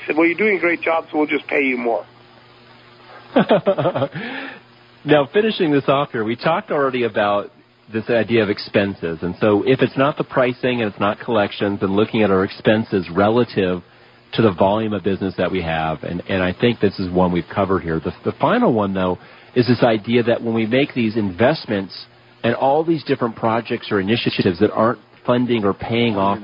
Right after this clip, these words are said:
Speaker 2: immediately, sometimes we go too broad with that and it kills our cash flow. A small company can't afford to have six different strategic initiatives that don't pay off. They could afford one, maybe two, but not all those. And in the next se-,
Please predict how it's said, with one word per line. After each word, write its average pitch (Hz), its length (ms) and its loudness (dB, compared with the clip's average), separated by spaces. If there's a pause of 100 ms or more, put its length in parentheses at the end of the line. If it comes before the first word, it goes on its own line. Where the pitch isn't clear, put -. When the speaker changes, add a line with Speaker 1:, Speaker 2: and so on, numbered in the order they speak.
(160)
Speaker 2:
immediately, 87 800 0 (600)
sometimes 196 460 2
we 135 60 2
go 120 160 2
too 127 240 -4
broad 113 400 2
with 104 220 -8
that 92 180 -6
and 104 120 -6
it - 40 -20 (100)
kills 123 240 2
our 107 140 2
cash 101 340 -2
flow. 87 200 -2
A 87 60 -2
small 147 300 0
company 156 360 -4
can't 123 260 -4
afford 135 360 2
to 110 60 0
have 98 220 0 (500)
six - 260 0
different 127 320 2
strategic 117 560 0
initiatives 104 560 2
that 95 140 2
don't 101 220 2
pay 98 180 0
off. 101 260 0
They 104 100 -2
could 151 140 0
afford 143 300 2
one, 120 400 -2
maybe 98 300 -2 (100)
two, 87 360 4 (520)
but 110 100 4
not 117 240 2
all 107 260 0
those. 76 300 -8
And 98 100 -10
in 101 100 -6
the 113 100 -2
next 160 300 -2
se-, 151 120 -4